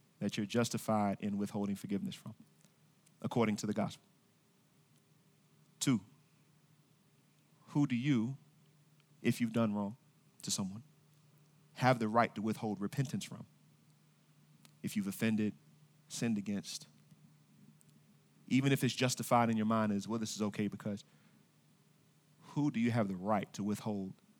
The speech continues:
repentance from? Who, who do you need to reach out to and say, "You know what?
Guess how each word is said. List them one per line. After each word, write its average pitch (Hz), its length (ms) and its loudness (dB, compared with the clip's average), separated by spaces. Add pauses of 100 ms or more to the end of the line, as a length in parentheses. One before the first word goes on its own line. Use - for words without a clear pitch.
repentance 107 380 -4
from? 113 300 -12
Who, 131 220 2 (460)
who 151 360 2
do 120 380 0 (540)
you 120 140 -2
need 117 160 4
to 107 60 2
reach 107 200 0
out 110 220 2
to 101 100 -4
and 95 100 -2
say, - 120 -2
"You 98 100 0
know 104 140 0
what? 104 220 -4